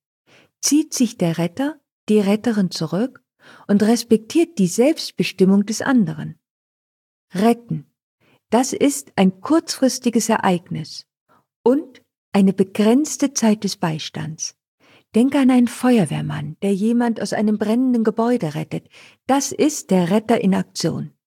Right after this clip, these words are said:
Die Heilerin und der Retter in unserer inneren Welt sind wichtig, aber es sind unterschiedliche Formen, Menschen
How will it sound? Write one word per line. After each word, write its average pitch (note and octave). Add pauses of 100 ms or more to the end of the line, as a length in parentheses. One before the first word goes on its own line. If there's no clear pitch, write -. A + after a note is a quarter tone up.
(540)
Die G#3
Heilerin C4+
und G#3+
der G#3+
Retter G#3+
in E3
unserer F3
inneren G#3
Welt G#3
sind G#3+
wichtig, G#3+ (360)
aber -
es G#3+
sind A3+
unterschiedliche G#3+
Formen, G3+ (480)
Menschen G#3+